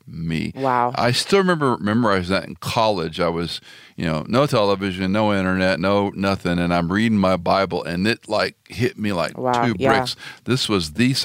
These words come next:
Speaker 1: sanctification verse for me.
Speaker 2: Yeah.
Speaker 1: Whoa, I still live in the flesh, I still struggle, but I live by faith.
Speaker 2: Mm.
Speaker 1: So a, a couple of verses, 'cause I, I wanted, I
Speaker 2: Mm,
Speaker 1: wanted
Speaker 2: that's
Speaker 1: to
Speaker 2: good.
Speaker 1: give her a little more help. Romans six, seven, and eight is
Speaker 2: Yeah.
Speaker 1: a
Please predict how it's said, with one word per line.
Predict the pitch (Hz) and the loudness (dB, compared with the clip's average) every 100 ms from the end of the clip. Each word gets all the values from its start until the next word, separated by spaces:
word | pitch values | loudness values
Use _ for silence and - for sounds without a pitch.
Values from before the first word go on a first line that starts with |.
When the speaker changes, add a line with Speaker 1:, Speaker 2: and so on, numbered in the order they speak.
| 117 120 120 | 0 0 -4
Speaker 1:
sanctification | - 95 - 95 - 76 | -4 -6 -2 -2 -2 -6
verse | 85 85 | -4 -4
for | - - 82 | -6 -8 -6
me. | - | -2
Speaker 2:
Yeah. | 139 123 123 - - - | -2 -2 -8 -20 -20 -2
Speaker 1:
Whoa, | 123 202 202 104 - _ - _ | 2 4 4 0 -4 _ -20 _
I | 85 101 | -4 -4
still | - - 151 160 | -6 -2 -2 0
live | 165 156 | -4 -4
in | 147 | -6
the | 139 | -6
flesh, | - 101 95 - | -4 -2 -2 -6
I | 87 | -8
still | 90 - 135 | -8 -6 -6
struggle, | - - 147 104 85 - - _ _ | -4 0 0 0 -6 -8 -20 _ _
but | 90 87 | -4 -2
I | |
live | 87 95 85 | -2 -4 -2
by | 80 80 _ _ | -4 -6 _ _
faith. | - - 90 82 - | -20 -6 -6 -6 -12
Speaker 2:
Mm. | 127 131 127 | -14 -14 -10
Speaker 1:
So | 127 123 | 0 2
a, | 120 139 | 2 0
a | 127 | 0
couple | 208 214 139 | -2 2 0
of | 101 | 2
verses, | 117 123 92 - | 0 0 -6 -4
'cause | 107 | 0
I, | 78 | 2
I | 87 | 2
wanted, | 120 135 113 _ - | 0 0 -4 _ -2
I | |
Speaker 2:
Mm, | 107 | 0
Speaker 1:
wanted | 117 110 | 2 0
Speaker 2:
that's | - | -4
Speaker 1:
to | 90 - - | -8 -14 -10
Speaker 2:
good. | |
Speaker 1:
give | - 98 - | -2 -2 -2
her | 101 98 | 0 2
a | 95 | 2
little | 95 92 | 2 2
more | 87 85 78 | 2 2 2
help. | 85 78 - _ - | 2 2 -2 _ 0
Romans | 147 185 165 | 2 2 0
six, | - 185 - | 0 -2 2
seven, | 156 143 | 2 2
and | 113 | 0
eight | 87 82 _ | -2 -6 _
is | 113 101 | -2 0
Speaker 2:
Yeah. | 139 117 _ | 0 -2 _
Speaker 1:
a | 104 92 | -6 -6